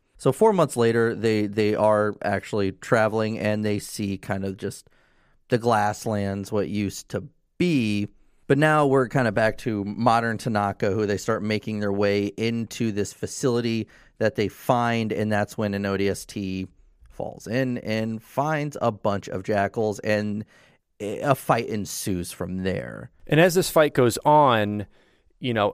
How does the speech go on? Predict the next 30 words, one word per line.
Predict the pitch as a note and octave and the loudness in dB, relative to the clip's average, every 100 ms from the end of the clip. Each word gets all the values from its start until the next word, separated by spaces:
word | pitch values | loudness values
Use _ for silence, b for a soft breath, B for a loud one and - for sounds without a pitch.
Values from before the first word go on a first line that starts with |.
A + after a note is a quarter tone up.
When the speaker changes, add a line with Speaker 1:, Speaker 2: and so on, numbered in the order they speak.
| - | 0
Speaker 2:
'cause | D3+ | 2
they | D#3 | 4
made | F3+ | 6
their | E3+ | 6
way | D#3 | 6
to | C#3+ | 4
this | B2 - | 0 2
agricultural | B2+ A2+ - C#3+ - A2 | 2 2 2 2 2 -2
facility, | G#2+ - A2 G#2+ B2 | -2 -4 -2 -2 -2
and | |
they | A2+ | -4
talked | - A2+ - | 2 2 2
about | A2 - | 0 2
how | D#3+ | 4
does | D3+ C3+ | 4 2
this | A#2+ | -2
even | A2+ | -4
survive? | A#2 A#2 A2+ A2 A2 | 0 4 4 4 2
Well, | A3 G#3 | 4 4
some | - E3+ | 4 4
does, | C3+ B2+ - | 6 6 4
some | A#2+ G#2+ | 0 0
doesn't. | - G#2+ A2 G#2 B B B B | 2 2 2 -12 B B B B
But | C#3+ B2+ - | 4 4 4
they're | C#3+ C#3 | 2 4
fighting | G3+ G3 F#3 | 6 6 2
through, | - E3+ E3+ E3 E3 | 2 6 8 6 6
and | C3+ | 4
they | C3+ - | 4 4
end | E3 E3+ | 4 4